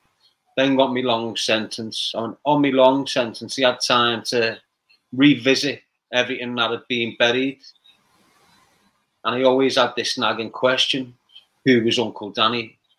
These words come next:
And she'd always give me one version of events. So I've got out of custody, and, and,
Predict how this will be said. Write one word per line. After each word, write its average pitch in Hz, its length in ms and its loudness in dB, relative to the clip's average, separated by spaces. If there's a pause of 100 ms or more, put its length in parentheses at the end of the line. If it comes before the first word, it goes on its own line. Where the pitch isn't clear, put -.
(580)
And 120 120 0
she'd 135 220 -2
always 151 380 4
give 135 180 -2
me 127 240 -2
one 120 260 2
version 120 460 2
of 117 80 -6
events. 117 580 -4 (2250)
So 139 200 2
I've 120 60 -2
got 151 120 4
out 135 200 4
of - 140 -6
custody, 127 400 -4
and, 120 160 0
and, 117 340 0